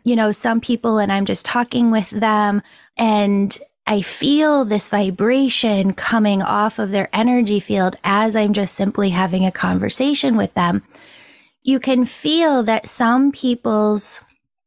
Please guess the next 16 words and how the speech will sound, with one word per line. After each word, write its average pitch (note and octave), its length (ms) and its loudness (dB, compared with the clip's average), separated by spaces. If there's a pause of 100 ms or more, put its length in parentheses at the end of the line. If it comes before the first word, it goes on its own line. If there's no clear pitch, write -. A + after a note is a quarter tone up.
(280)
frequency A#3 1300 -2
is G#3 240 0
just G#3 340 -4
the G#3 80 -2
highest, A3 1200 0
highest G#3+ 760 0
vibration. G3+ 880 -2
It's - 180 -6
this G3+ 340 -4 (480)
yummy A3+ 760 2
oneness A3 960 2 (120)
energy G3+ 880 0 (320)
that G#3+ 180 -4
they G3+ 180 0
naturally F#3+ 1080 0
hold. - 640 -2